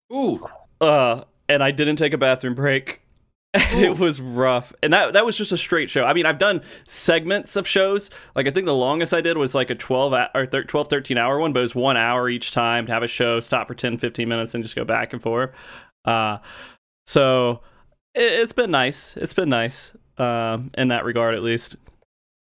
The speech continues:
Speaker 1: It's good. You gotta take breaks just like you, just like you should at work, you know?
Speaker 2: Yeah. Yeah, yeah.
Speaker 1: That's how I see it. Even if you don't consider it work, like, you should, you know, gotta do it.
Speaker 2: But it, it's so, like, you get so intense in these,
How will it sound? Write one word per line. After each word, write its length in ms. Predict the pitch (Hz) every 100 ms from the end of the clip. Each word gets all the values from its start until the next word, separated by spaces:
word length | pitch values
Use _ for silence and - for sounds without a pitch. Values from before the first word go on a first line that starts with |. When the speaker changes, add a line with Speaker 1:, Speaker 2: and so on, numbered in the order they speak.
| _
Speaker 1:
It's 120 | -
good. 180 | - 196
You 60 | 143
gotta 160 | 175 190
take 200 | 190 143
breaks 280 | 120 135 -
just 160 | 117
like 200 | 120 113
you, 240 | 113 110 107
just 220 | 80 95
like 180 | 113 -
you 60 | 92
should 180 | - 92
at 120 | 73
work, 300 | 85 87 -
you 40 | 82
know? 200 | 85 - _ _ _ _
Speaker 2:
Yeah. 240 | 427 415 - - _ _
Yeah, 260 | 277 320 320 -
yeah. 80 | 277
Speaker 1:
That's 100 | 220
how 100 | 113
I 120 | 101
see 200 | 101 107
it. 80 | 101
Even 180 | 104 101
if 180 | 98 -
you 60 |
don't 200 | 95 92
consider 360 | - 87 95 90
it 120 | 90
work, 280 | 87 92 -
like, 160 | 95 92
you 80 | 110
should, 200 | - 87
you 100 | 175
know, 140 | 98 117 123
gotta 200 | 101 82
do 200 | 76 82
it. 120 | 82 - - -
Speaker 2:
But 120 | 143
it, 200 | 135 196 196
it's 100 | 190
so, 300 | - 226 220
like, 220 | 165 160
you 80 | 170
get 140 | 202
so 240 | - 190
intense 320 | 180 139 165 170
in 80 |
these, 240 | 151 135